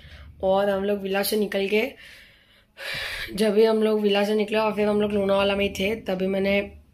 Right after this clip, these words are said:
मैंने review डाल दिया, मैंने, मैंने review डाला कि मैं vlogger हूँ और एक gamer भी हूँ और मैं, मैं मतलब बहुत सारी जगह पे जाता हूँ, तो मुझे, मुझे मतलब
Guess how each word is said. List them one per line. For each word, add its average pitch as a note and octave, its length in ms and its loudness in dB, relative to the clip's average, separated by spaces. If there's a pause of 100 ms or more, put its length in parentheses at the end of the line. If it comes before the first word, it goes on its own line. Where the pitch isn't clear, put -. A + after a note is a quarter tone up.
(100)
मैंने F#3+ 220 -2
review F#3 260 -6
डाल F3+ 220 -2
दिया, G3 240 -2 (560)
मैंने, F#3 360 -4 (1120)
मैंने F#3+ 260 -2
review F#3+ 320 -4
डाला F#3+ 280 0
कि G3 240 2 (320)
मैं F#3 240 -4
vlogger F#3 480 -2
हूँ G3 200 -4
और F3+ 240 -4 (240)
एक F3+ 200 -14
gamer F3+ 260 -2
भी F3+ 140 -4
हूँ F#3 180 -4 (600)
और F#3 160 -4
मैं, F#3+ 360 -4 (1200)
मैं G3 60 -4
मतलब F#3+ 280 -4
बहुत F#3+ 240 -2
सारी G3 140 0
जगह F#3+ 220 0
पे G3 120 -2
जाता F#3 300 -6
हूँ, F#3 260 -4
तो F#3 240 0
मुझे, F#3+ 540 -2 (720)
मुझे F#3+ 280 -4 (200)
मतलब G3 320 -2